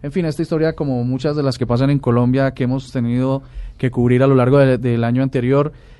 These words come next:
eh, pasó en Blue, fue muy consumida, la gente se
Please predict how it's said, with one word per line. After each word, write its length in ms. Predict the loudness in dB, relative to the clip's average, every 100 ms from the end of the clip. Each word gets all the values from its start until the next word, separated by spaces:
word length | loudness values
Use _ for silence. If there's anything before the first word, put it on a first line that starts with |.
| -6
eh, 340 | 0 2 0 -4 -14 -4
pasó 300 | 0 2 4
en 100 | 6
Blue, 420 | 6 6 4 2 -8 -20 -14 0
fue 180 | 0
muy 260 | 2 0 0
consumida, 640 | 0 2 2 2 2 -2
la 220 | 0 -2 0
gente 840 | 0 0 2 2 2 2 2 0
se 720 | -2 -6 0 4 4 2 0